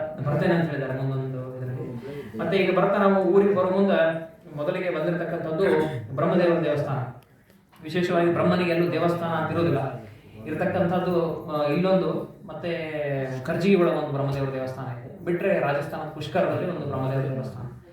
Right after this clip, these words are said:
ಇಲ್ಲಿ ಬ್ರಹ್ಮದೇವರ ದೇವಸ್ಥಾನದ ವಿಶೇಷತೆ ಏನು ಅಂತಂದ್ರೆ ಬ್ರಹ್ಮದೇವರಲ್ಲಿ ಲಿಂಗ ರೂಪದಿಂದ ಇದ್ದಾರೆ. ಆ ಲಿಂಗ ರೂಪದಿಂದ ಇದ್ದಾರೆ. ಇಲ್ಲಿ ಸುತ್ತಮುತ್ತಲು ಹೊಲ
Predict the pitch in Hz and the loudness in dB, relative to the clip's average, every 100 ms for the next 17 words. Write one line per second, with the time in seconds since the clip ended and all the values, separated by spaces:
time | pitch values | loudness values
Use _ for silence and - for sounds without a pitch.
0 | - - - - - - 170 180 175 170 | -20 -20 -20 -20 -20 -12 -2 0 4 4
1 | 190 196 190 185 185 190 185 180 156 202 | 4 6 6 4 2 2 2 2 0 2
2 | 196 196 180 175 170 170 165 165 190 170 | 2 2 2 2 2 2 0 0 0 2
3 | 175 190 175 175 202 - - - 208 226 | 4 4 4 2 0 -2 -2 2 2 6
4 | 208 - 175 170 190 131 - - - - | 6 6 4 4 4 4 0 -4 -10 -20
5 | - - - - - 151 147 175 214 208 | -20 -20 -20 -20 -12 -4 0 4 6 6
6 | 196 190 180 170 143 143 - - - - | 4 2 2 2 2 2 2 -2 -8 -18
7 | - _ - 196 196 190 190 185 170 180 | -20 _ -12 -2 2 4 4 2 0 -2
8 | 185 214 214 214 214 208 202 170 | -2 0 2 4 4 6 4 4